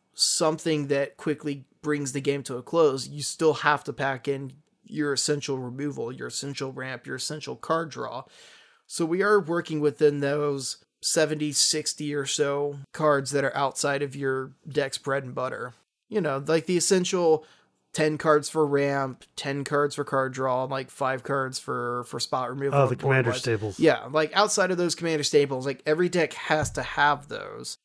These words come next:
Speaker 1: Otherwise, you start becoming deficient in certain areas that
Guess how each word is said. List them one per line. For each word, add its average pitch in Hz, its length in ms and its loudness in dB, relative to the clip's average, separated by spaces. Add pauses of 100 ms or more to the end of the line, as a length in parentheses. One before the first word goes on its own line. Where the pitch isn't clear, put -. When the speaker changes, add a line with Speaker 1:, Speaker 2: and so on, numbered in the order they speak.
(100)
Speaker 1:
Otherwise, 147 760 2
you 147 140 -8
start 139 400 0
becoming 135 380 -4
deficient 135 640 0
in 131 180 -8
certain 123 400 -4
areas 135 480 -4
that 131 280 -6